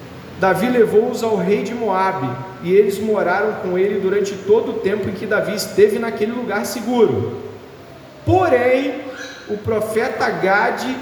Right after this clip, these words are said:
disse a Davi: "Não fique neste lugar seguro, vá e entre na terra de Judá." Então Davi saiu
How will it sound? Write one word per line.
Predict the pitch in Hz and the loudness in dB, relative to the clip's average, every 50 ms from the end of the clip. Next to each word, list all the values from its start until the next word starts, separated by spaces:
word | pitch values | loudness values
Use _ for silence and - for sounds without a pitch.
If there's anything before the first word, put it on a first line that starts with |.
| - - - | -8 -10 -10
disse | 143 156 202 254 269 233 247 233 - 262 240 | -8 -6 -2 -2 -2 -2 -2 -4 -4 -2 -2
a | - 233 | -2 0
Davi: | - 269 262 214 208 269 294 294 185 - - - - - - - - | 0 0 0 2 2 2 2 2 2 0 -2 -8 -10 -12 -12 -12 -6
"Não | 196 294 403 | -2 -2 0
fique | - - - 285 302 - 262 247 | 0 0 0 0 0 0 0 0
neste | 247 254 247 - 269 | -2 -2 -2 -2 -4
lugar | 254 247 226 226 226 | -2 0 2 2 2
seguro, | 226 - 247 214 240 240 226 196 156 127 - - - - - - - - | 2 0 -2 0 2 4 4 4 4 2 -2 -4 -6 -8 -10 -12 -12 -10
vá | 135 139 - - 196 208 214 233 269 - - - - - - | -8 -6 -4 -2 0 0 2 2 0 0 -4 -8 -8 -8 -6
e | 226 233 220 202 190 202 220 240 | -2 -2 0 2 2 2 2 2
entre | 262 - - - 240 | 0 -4 -4 -6 -6
na | 233 226 208 190 | -2 -2 -2 -2
terra | - - - 190 196 208 208 208 202 | -2 -2 -2 -2 0 0 0 0 0
de | 190 - - | -2 -4 -6
Judá." | - - 220 202 135 139 147 160 165 165 - - - - - - - | -6 -6 -6 -2 0 2 2 2 2 0 -2 -6 -8 -10 -12 -10 -8
Então | 185 165 - - - 170 175 185 175 | -6 -6 -6 -2 -2 -2 -2 -2 -2
Davi | 175 180 170 151 120 120 135 170 | -2 0 0 0 -2 -2 -4 -4
saiu | - - - - 175 156 139 135 143 156 165 170 | -4 -6 -4 -2 -2 0 0 0 0 0 -2 -2